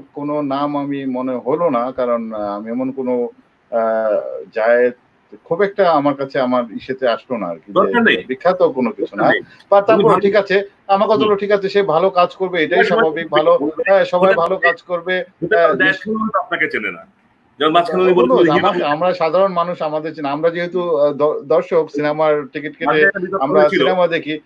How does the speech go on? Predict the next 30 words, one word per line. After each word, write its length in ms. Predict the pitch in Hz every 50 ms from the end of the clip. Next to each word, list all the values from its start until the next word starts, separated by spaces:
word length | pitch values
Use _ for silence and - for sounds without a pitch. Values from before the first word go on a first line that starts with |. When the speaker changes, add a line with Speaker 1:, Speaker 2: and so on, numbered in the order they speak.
| _ _ -
Speaker 1:
হ্যাঁ, 260 | 180 190 180 151 131
তো 120 | - 160
আমরা 280 | 151 151 156 165 170 170
তো 60 | 180
Speaker 2:
মাঝে 120 | 175 180
Speaker 1:
দু 60 | - 196
Speaker 2:
বিতর্ক 80 | -
Speaker 1:
চারজন 260 | - 180 196 175 -
Speaker 2:
হয়েছিল, 160 | - - 151 156
জায়েদ 60 | 165
Speaker 1:
রাজ্জাক 200 | 175 175 170 175
Speaker 2:
খান 80 | 202
Speaker 1:
থেকে 160 | - 165 175 165
Speaker 2:
হিরো 240 | 151 175 196 185
আলমকে 180 | 185 180 175 175 - -
চেনে 140 | 147 110
না। 80 | 98 87
Speaker 1:
আচ্ছা, 800 | - - _ _ _ _ _ _ _ _ _ _ _ _ - 110
Speaker 2:
কিন্তু 160 | 104 - 107
Speaker 1:
আচ্ছা, 100 | 104 151
Speaker 2:
আপনি 200 | - - - 196
Speaker 1:
আচ্ছা। 20 |
Speaker 2:
কিন্তু 180 | 202 214 180 -
হিরো 220 | - - - -
আলমকে 180 | - 180 196 190
চিনলেন, 380 | - 165 156 139 120 101 90 87
জায়েদ 160 | 110 120 120 -
খানকে 240 | - 135 143 135 139
চিনলেন 300 | 120 110 98 95 87 87
না। 160 | 87 85